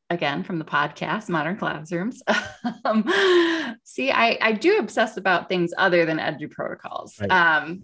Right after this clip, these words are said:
Speaker 1: but anyway, they talk about, they even, like, changed their seating chart based on the tracker that day, right? So
Speaker 2: Wow.
Speaker 1: if you're, like, ahead of pace, you're gonna sit, like,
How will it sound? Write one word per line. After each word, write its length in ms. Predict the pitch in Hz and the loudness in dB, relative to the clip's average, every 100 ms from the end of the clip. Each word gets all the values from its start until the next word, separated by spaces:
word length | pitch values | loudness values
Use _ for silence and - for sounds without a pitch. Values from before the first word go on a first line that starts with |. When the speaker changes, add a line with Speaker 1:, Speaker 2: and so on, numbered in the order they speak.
| - | -2
Speaker 1:
but 140 | 226 | 4
anyway, 480 | 240 202 170 - - _ - _ _ - - - - | 4 4 2 0 -6 _ -20 _ _ -18 -18 -14 2
they 220 | 208 214 | 6 6
talk 320 | 226 196 208 | 6 4 4
about, 440 | 190 180 165 160 185 | 2 4 6 4 4
they 120 | 185 | 4
even, 240 | 190 175 | 4 2
like, 220 | 165 165 - | 0 0 -4
changed 420 | 185 185 190 - | -2 -2 -4 -2
their 200 | 160 165 | -2 -2
seating 600 | - - 233 196 175 175 | -6 -4 -2 0 0 -2
chart 540 | 170 151 147 151 - _ _ _ | -2 2 2 2 -4 _ _ _
based 400 | - 190 180 - | 4 4 4 2
on 200 | 156 151 | 2 2
the 60 | 147 | -2
tracker 500 | - 147 135 - 147 | -2 0 0 -4 -4
that 260 | - - - | -4 -4 -4
day, 220 | - - | -4 0
right? 240 | 151 165 | 2 0
So 120 | - 156 | 0 0
Speaker 2:
Wow. 80 | 131 | 0
Speaker 1:
if 60 | 160 | 0
you're, 380 | 151 151 147 - _ | 2 2 0 -6 _
like, 140 | 170 170 | -2 0
ahead 260 | 185 233 | 2 4
of 160 | 220 214 | 4 0
pace, 420 | 202 165 165 - | 0 0 0 -2
you're 140 | 185 175 | -2 0
gonna 240 | 170 170 | 0 -2
sit, 520 | 175 - 165 160 151 - _ _ _ - | -6 0 2 2 0 -8 _ _ _ -6
like, 400 | 160 156 156 | 0 0 -2